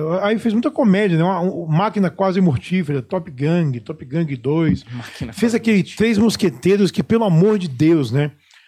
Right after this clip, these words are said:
Speaker 1: Os Três Mosqueteiros da geração dos anos noventa, que era, era o Kiefer Sutherland,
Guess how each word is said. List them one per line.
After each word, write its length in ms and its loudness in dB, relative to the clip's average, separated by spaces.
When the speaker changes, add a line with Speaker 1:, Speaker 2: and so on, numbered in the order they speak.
Speaker 1:
Os 160 -8
Três 180 -2
Mosqueteiros 420 0
da 120 2
geração 400 0
dos 80 2
anos 240 0
noventa, 560 -2
que 200 -4
era, 380 -2
era 340 -2
o 220 -2
Kiefer 320 0
Sutherland, 680 0